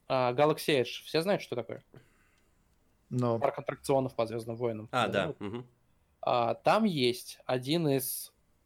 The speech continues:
Speaker 1: одно из заведений в этом парке, да? А, я забыл, как правильно называется, но там идея заключается в том, что ты можешь собрать за двести баксов себе свой световой меч.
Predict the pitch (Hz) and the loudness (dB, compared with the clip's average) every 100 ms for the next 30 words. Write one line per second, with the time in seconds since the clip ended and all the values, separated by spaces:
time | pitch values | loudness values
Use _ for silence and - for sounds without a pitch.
0 | _ _ _ _ 139 139 165 156 127 139 | _ _ _ _ -2 2 2 0 0 0
1 | 143 123 156 214 190 139 123 123 127 120 | 0 2 2 2 2 0 0 -2 0 -2
2 | - - 107 127 - _ _ _ _ _ | -2 -10 -10 -10 -14 _ _ _ _ _
3 | _ _ - 127 131 127 147 147 123 - | _ _ -2 0 2 2 2 0 -2 0
4 | 127 123 120 135 208 - 135 135 131 143 | 0 -2 -2 0 0 0 -2 -2 0 0
5 | 131 120 127 123 - 180 220 - 139 127 | -2 -2 -2 -2 -2 -2 -2 0 0 0
6 | - 139 202 160 135 165 151 - 123 135 | -2 0 0 0 0 -2 -2 -2 2 2
7 | 160 127 123 127 - 123 160 - 185 127 | 2 0 0 -2 -2 -2 -2 -2 -4 -2
8 | 139 151 123 151 - 139 120 123 127 117 | 0 0 0 0 0 -2 0 0 -2 -6
9 | - | -14